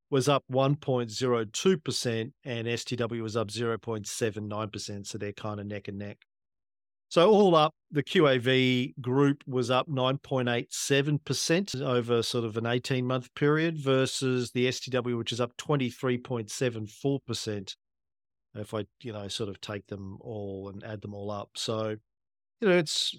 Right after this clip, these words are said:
all it up, it's trailing a bit, and you know, we're looking for a, waiting for a good stretch.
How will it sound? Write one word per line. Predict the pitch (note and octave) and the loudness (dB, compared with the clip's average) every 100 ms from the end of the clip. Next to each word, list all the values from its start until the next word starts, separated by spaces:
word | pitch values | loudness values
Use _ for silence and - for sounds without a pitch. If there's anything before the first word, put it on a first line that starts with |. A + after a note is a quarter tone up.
| - | -12
all | B2 - G#3+ F#3 | -14 -2 4 6
it | D3 | 6
up, | D3 D#3 F#3+ | 4 2 -6
it's | D3+ | -6
trailing | - - D3 C#3+ C3+ B2+ | -4 2 4 4 2 -2
a | |
bit, | A2 C#3 D3 - _ - | 2 2 2 -2 _ -10
and | C3+ A#2+ A#2+ A#2 A#2 A#2 A2+ - _ _ _ _ _ _ | -6 -4 -2 -2 -2 -4 -6 -8 _ _ _ _ _ _
you | A#2 | -8
know, | G#2+ G2+ B2 | -8 -8 -2
we're | B2 B2 - | -2 -2 -4
looking | F#3+ D#3+ C#3+ | -2 0 0
for | - A#2 | 2 2
a, | G#2+ F#2+ - _ _ _ _ _ _ | 2 -2 -8 _ _ _ _ _ _
waiting | F3+ F#3+ | 2 2
for | C#3+ C3 | 2 0
a | |
good | A#2 D3+ A#2+ | 2 0 2
stretch. | - - C#3+ C#3+ - - - | 0 2 2 2 0 -2 -4